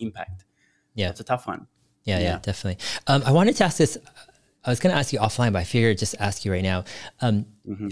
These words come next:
Speaker 2: how is your merch sales doing? Like, is that a decent, significant size of, you know, revenue coming
Speaker 1: Yeah,
Speaker 2: in,
Speaker 1: I
Speaker 2: or
Speaker 1: can
Speaker 2: is
Speaker 1: bring
Speaker 2: it
Speaker 1: it
Speaker 2: just
Speaker 1: up for
Speaker 2: kinda
Speaker 1: you now if you want. It's
Speaker 2: Yeah, I'm
Speaker 1: pretty,
Speaker 2: just
Speaker 1: pretty
Speaker 2: curious,
Speaker 1: minor,
Speaker 2: is
Speaker 1: to
Speaker 2: it,
Speaker 1: be honest.
Speaker 2: is it worth, is it worth, like,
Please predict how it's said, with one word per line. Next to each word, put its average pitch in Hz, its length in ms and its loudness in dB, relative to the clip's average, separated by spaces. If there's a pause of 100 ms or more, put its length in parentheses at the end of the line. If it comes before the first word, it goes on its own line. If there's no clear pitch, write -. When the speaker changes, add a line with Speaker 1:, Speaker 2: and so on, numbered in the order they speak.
(160)
Speaker 2:
how - 200 4
is 262 160 6
your 285 100 8
merch 120 440 4
sales 95 440 2
doing? 85 360 -2
Like, 101 220 -2
is 107 160 2
that 127 200 4
a 113 80 2
decent, 107 560 0
significant 101 600 -2
size 98 420 0 (120)
of, 92 220 -2 (120)
you 98 100 0
know, 90 180 -2
revenue 92 320 0
coming 117 240 0
Speaker 1:
Yeah, 110 80 2
Speaker 2:
in, 110 100 2
Speaker 1:
I 110 40 4
Speaker 2:
or - 20 8
Speaker 1:
can - 60 6
Speaker 2:
is - 100 2
Speaker 1:
bring - 60 2
Speaker 2:
it - 80 2
Speaker 1:
it - 20 4
Speaker 2:
just 131 60 6
Speaker 1:
up - 80 4
for 107 60 2
Speaker 2:
kinda 123 100 4
Speaker 1:
you 104 60 0
now 131 180 -2
if - 100 -12
you 95 120 -6
want. 127 180 -6 (300)
It's 143 180 -4
Speaker 2:
Yeah, - 80 6
I'm - 40 6
Speaker 1:
pretty, 277 80 6
Speaker 2:
just - 140 2
Speaker 1:
pretty 190 140 4
Speaker 2:
curious, 175 140 8
Speaker 1:
minor, 120 120 8
Speaker 2:
is 107 60 2
Speaker 1:
to 127 80 4
Speaker 2:
it, 110 60 4
Speaker 1:
be 104 80 0
honest. 104 160 -2
Speaker 2:
is 117 100 2
it 117 160 4
worth, 117 500 2
is 113 160 0
it 104 80 2
worth, 107 460 2
like, 90 240 -2